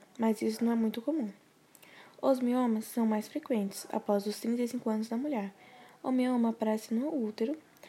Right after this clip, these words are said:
mais precisamente na parede uterina, e corresponde a noventa por cento dos tumores benignos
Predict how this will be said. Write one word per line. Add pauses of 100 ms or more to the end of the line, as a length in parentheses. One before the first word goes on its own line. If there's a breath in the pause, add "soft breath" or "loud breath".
(240 loud breath)
mais
precisamente
na
parede
uterina, (200)
e
corresponde
a
noventa
por
cento
dos
tumores
benignos